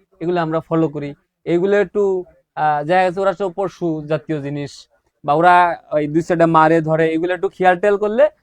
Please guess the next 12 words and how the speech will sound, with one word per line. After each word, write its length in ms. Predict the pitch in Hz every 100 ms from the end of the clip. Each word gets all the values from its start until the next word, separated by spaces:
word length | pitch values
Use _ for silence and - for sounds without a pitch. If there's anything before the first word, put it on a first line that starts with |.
| _ _
আপনি 420 | 143 147 170 165
একশো 580 | 165 - 160 160 - 175
বা 200 | 170 175 165 -
আশাবাদী 440 | 147 170 180 185
আমি, 180 | 185 208
ইনশাআল্লাহ, 400 | 208 160 170 170
আল্লাহ 160 | 170
যদি 100 | 170
রহমত 260 | 170 180 208
করে, 220 | 226 240 294 _ _ -
তাহলে 160 | 156
আপনি 360 | 143 151 143 139